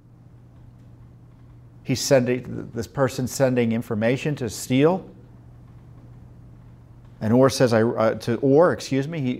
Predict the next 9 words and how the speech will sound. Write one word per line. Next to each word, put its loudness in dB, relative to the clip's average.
the -8
State -2
Department -2
officials -6
is -6
sending 0
information -4
to -4
Ohr. 0